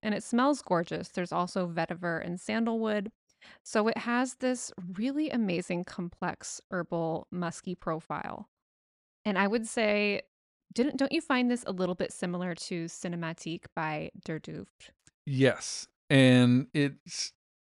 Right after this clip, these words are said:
Speaker 2: it has a little bit of, uh, Le Peau and Le Musc by Pierre Gu-,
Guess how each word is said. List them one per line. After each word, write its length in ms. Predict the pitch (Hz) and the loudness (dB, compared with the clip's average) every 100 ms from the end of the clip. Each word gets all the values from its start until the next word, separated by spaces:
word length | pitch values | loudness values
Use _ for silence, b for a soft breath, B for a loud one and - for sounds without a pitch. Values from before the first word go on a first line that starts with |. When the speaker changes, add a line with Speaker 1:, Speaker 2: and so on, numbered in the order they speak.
| - | -2
Speaker 2:
it 160 | 160 147 | 0 2
has 280 | 139 143 | 2 4
a 40 | 156 | 4
little 200 | 160 180 | 4 4
bit 240 | 175 165 | 2 2
of, 440 | 156 139 139 123 123 | 2 4 2 0 -4
uh, 480 | 147 117 113 120 123 127 | 0 2 2 0 -4 -8
Le 340 | - 131 117 | -4 0 0
Peau 280 | 120 127 127 | 2 2 4
and 120 | 117 | 2
Le 80 | 104 | 2
Musc 360 | 107 127 - - | 2 2 0 -2
by 400 | 113 107 107 107 104 | 2 4 4 2 0
Pierre 380 | - 117 113 107 | 2 4 4 4
Gu-, 580 | 107 - 131 120 113 | 0 2 2 2 0